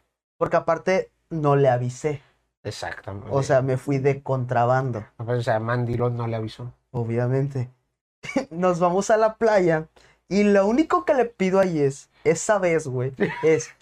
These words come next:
Speaker 1: si vas a subir algo,
Speaker 2: Un
Speaker 1: que
Speaker 2: estado.
Speaker 1: no me vea yo, güey.
Speaker 2: Un estado o algo que no se vea él.
Speaker 1: Por favor, lo
Speaker 2: Para que,
Speaker 1: único.
Speaker 2: para que no tenga problemas.
Speaker 1: Es lo único que te pido. <laughs> Corte A, la señorita,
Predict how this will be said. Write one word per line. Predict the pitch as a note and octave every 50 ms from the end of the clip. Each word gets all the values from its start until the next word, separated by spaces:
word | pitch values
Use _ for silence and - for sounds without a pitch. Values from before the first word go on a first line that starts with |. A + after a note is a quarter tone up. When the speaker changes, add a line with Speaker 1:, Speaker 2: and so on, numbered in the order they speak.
| _ _ _ _ _ _
Speaker 1:
si | - - - A3+ A#3 A3+
vas | G3 A3+ A3 A3+ A3+ - D4
a | D4
subir | D4 - - C#4 A#3+ G3+ A3+ A3 A#3 A3+
algo, | A3 G#3 G#3 G3+ F#3+ F3 F#3 G3 G#3+ - - -
Speaker 2:
Un | E3 F#3 F#3
Speaker 1:
que | G#3 A3
Speaker 2:
estado. | G3+ G#3 G#3+ G#3 E3 D#3+ E3 E3 F3+
Speaker 1:
no | F#3+ G#3+
me | A#3 A#3 A3+
vea | A3 A3+ A3 A3 A3 A3
yo, | A3 G#3 A3+ A#3 A#3 A#3+ B3
güey. | A#3 G#3+ G3+ E3 C3 A2 A#2+ _ _ -
Speaker 2:
Un | E3 E3 F#3+
estado | G3+ G3 - - - D#3+ D#3+ D#3+ F3 F#3 F#3+ F3+ E3+
o | D#3 D#3
algo | D#3+ E3 E3+ F3+ F#3+ F#3+
que | - - B2
no | B2+ B2+ B2 B2
se | B2 - C#3+ C3+
vea | B2+ B2+ B2+ C#3 D3
él. | D3 C#3+ C#3+ _ _ -
Speaker 1:
Por | - D#3+ D#3 D3+ -
favor, | - - - E3 D3 C#3+ - F3+ G3 G3+ G#3 - - _ _ _ _ _ _
lo | - E3 E3 E3+ F3 F3 E3+
Speaker 2:
Para | E3 F3 E3
que, | G#3+
Speaker 1:
único. | G#3+ G#3 F#3 E3 D#3+ D#3 D3 C3
Speaker 2:
para | - - D3 C#3+ D#3+ D#3 D3+
que | - D#3
no | E3 E3+ D#3 D#3 D#3 D3
tenga | D3 C#3+ C#3 C#3+ C#3 D3 D3 D3+ C#3+
problemas. | - D3+ D3+ D#3 D#3 D#3 D#3+ D#3+ E3+ F3+ F3+ E3 C#3 A#2+ A#2 - - -
Speaker 1:
Es | E3 D#3+ - -
lo | F#3 F#3 F3+ F3+ F#3
único | F#3 F#3+ F#3+ F#3 G3 G3 - - E3+ -
que | E3+
te | E3 E3 D3+
pido. | - - F#3+ G3+ F#3 -
<laughs> | - - - D5 - - - - - - _ _ _ _ _ _ _ _ _ _ _ _ _ _ _ _ _ _ - E4 -
Corte | - F#3 G3 A3 A3+ A3 - A3 G3 F#3+
A, | F3 F3 F#3+
la | A3 A3+ A3
señorita, | - G#3 G3 E3+ E3 - - A3